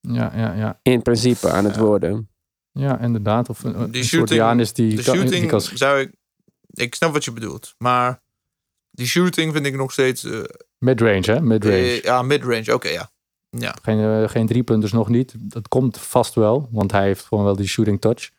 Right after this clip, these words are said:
Speaker 2: Als het
Speaker 1: Maar
Speaker 2: nodig is, überhaupt.
Speaker 1: als het nodig is, kan het, kan hij het al, maar ja.
Speaker 2: Ja. Hij kan een open drie raak schieten. En als je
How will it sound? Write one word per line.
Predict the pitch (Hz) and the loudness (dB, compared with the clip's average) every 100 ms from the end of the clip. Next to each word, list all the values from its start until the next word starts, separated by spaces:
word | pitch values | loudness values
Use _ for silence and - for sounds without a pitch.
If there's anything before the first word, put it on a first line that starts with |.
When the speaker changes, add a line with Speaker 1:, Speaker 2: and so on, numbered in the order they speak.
| - | -4
Speaker 2:
Als | - 120 | 0 2
het | 107 | 2
Speaker 1:
Maar | 104 110 | 2 4
Speaker 2:
nodig | 107 110 107 | 4 2 2
is, | 104 101 | 0 0
überhaupt. | 101 95 95 95 92 98 - _ _ _ _ | 0 -2 0 0 0 -2 -10 _ _ _ _
Speaker 1:
als | 101 | -2
het | 113 | 2
nodig | 117 123 | 2 2
is, | 110 - - _ _ _ | -2 -6 -12 _ _ _
kan | 104 107 | 0 0
het, | 113 - | -2 -2
kan | 104 | 0
hij | 117 | 0
het | 107 | 0
al, | 101 113 | 0 2
maar | 107 98 92 _ _ | 2 0 -4 _ _
ja. | 107 95 | -2 2
Speaker 2:
Ja. | 117 117 101 87 95 107 - - _ - - - | 4 4 2 0 -4 -10 -16 -20 _ -20 -20 2
Hij | 113 | 2
kan | - 156 | 4 2
een | 156 | 2
open | 156 180 175 139 | 4 2 4 2
drie | 123 120 117 | 4 4 4
raak | 110 110 | 4 2
schieten. | 107 - 113 - 104 | 0 -2 0 2 2
En | - 117 | 2 2
als | 117 120 | 2 2
je | 127 | 2